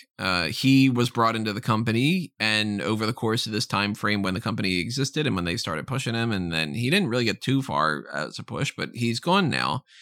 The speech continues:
I think that five years from now, people won't even think Jimmy Havoc was a part of this company.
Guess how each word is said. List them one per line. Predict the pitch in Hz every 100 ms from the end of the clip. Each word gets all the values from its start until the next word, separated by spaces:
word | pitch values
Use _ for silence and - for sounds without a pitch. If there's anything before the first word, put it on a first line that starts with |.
| - - - _ _ _ _ _
I | 143 160
think | 190 196 -
that | 165 160 - _ _ _ _ _ _ _
five | - 131 143 165
years | 165 180
from | 190 185
now, | 185 196 202 - _ _
people | 165 175 160
won't | 156 147
even | 139 131
think | 123 123 120
Jimmy | - 113 113
Havoc | 120 104 101
was | 95 -
a | 90
part | - 82 69
of |
this | 53 -
company. | 65 - - -